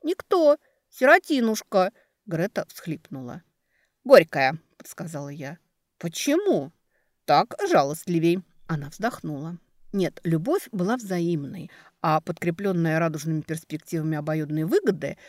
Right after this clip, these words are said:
все-таки проснулась в сестрице гномья кровь, и вовсе, можно сказать, неземной. Эрик дарил браслеты,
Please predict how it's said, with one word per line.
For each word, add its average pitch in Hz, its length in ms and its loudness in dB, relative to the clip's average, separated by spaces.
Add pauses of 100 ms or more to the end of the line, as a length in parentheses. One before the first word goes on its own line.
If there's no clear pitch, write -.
(140)
все-таки - 480 -4
проснулась 226 580 0
в - 60 -20
сестрице - 520 -8
гномья 160 360 -4
кровь, 165 340 -8 (120)
и 311 100 2
вовсе, 262 380 0
можно 156 240 -2
сказать, 160 360 -6
неземной. 170 720 -2 (460)
Эрик 339 380 2
дарил 180 320 -2
браслеты, 185 840 -6